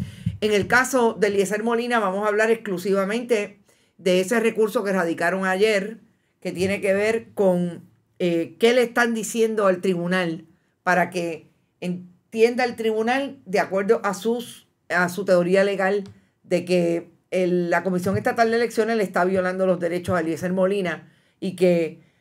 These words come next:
deben reconsiderar desde el punto de vista administrativo, eh, en el tribunal, eh, de se-, de <clears throat> no aprobar la resolución que emitió, la no certificación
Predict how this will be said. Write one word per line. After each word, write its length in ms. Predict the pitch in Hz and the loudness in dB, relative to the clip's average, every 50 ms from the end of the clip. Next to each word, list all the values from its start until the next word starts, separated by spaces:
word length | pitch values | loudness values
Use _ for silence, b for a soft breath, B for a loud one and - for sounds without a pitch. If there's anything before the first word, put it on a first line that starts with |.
| b b b | b b b
deben 340 | - 160 208 208 214 226 226 | 0 2 4 4 4 4 4
reconsiderar 1000 | 226 226 226 220 208 208 202 185 190 220 190 185 185 185 190 202 190 175 156 151 | 2 0 0 2 0 0 -2 -2 -2 0 4 6 6 6 6 6 4 4 0 -2
desde 240 | 151 165 160 165 180 | -6 -6 -4 -4 -4
el 60 | 165 175 | -6 -4
punto 280 | - 190 202 185 202 | -6 -8 -4 0 2
de 80 | 190 185 | 2 2
vista 300 | 185 202 196 196 208 180 | 2 0 -2 0 2 2
administrativo, 1040 | 180 180 175 175 175 165 175 - 165 160 156 - 208 202 190 175 165 156 156 b b b b b b b - | 2 0 -2 -4 -6 -8 -6 -2 -2 -2 0 -2 -2 0 0 0 0 0 -4 b b b b b b b -4
eh, 540 | 165 165 160 156 151 147 147 143 139 139 - - - _ _ - | -2 -2 0 0 0 0 -2 -4 -8 -10 -16 -20 -20 _ _ -2
en 140 | 202 202 | 0 2
el 140 | 196 180 175 | 2 2 2
tribunal, 640 | 185 190 180 175 175 180 196 196 185 175 170 160 - - _ _ - | 4 2 2 2 2 2 2 0 0 -2 -4 -6 -10 -16 _ _ -6
eh, 420 | - 185 175 170 165 156 - - _ _ _ _ | -2 -2 0 0 -2 -4 -8 -12 _ _ _ _
de 240 | _ - 175 208 196 | _ -6 -4 -2 -2
se-, 380 | 185 190 - 208 180 180 - - | -2 -2 -4 -4 -4 -4 -8 -20
de 600 | - 170 165 185 180 180 175 170 170 165 - - _ - | -12 -4 -2 0 2 2 2 0 -2 -4 -6 -10 _ -8
<clears throat> 100 | - - - | -6 -2 0
no 600 | 233 220 208 214 233 277 302 285 - - _ _ _ _ _ _ - | 0 2 4 6 6 6 6 4 0 -8 _ _ _ _ _ _ 0
aprobar 800 | - 214 214 214 214 202 196 190 196 196 185 165 160 147 - - - | 0 0 2 2 4 4 4 6 6 4 4 2 -2 -6 -12 -12 -6
la 160 | 170 180 180 | -2 -2 0
resolución 640 | 180 185 180 175 185 190 180 170 170 214 220 220 226 | 2 0 -2 0 -2 -2 -2 -2 2 2 2 2 2
que 80 | 220 | 0
emitió, 400 | 202 190 185 180 185 208 214 214 | 0 -2 -2 -2 0 2 2 2
la 160 | 202 180 175 | 4 2 2
no 140 | 170 190 226 226 | 0 0 -2 -2
certificación 880 | 262 254 190 214 190 202 190 175 175 170 - 214 190 160 147 143 - | -2 -2 -4 -4 -6 -6 -4 -4 -4 -4 -2 -2 -2 -2 -4 -10 -16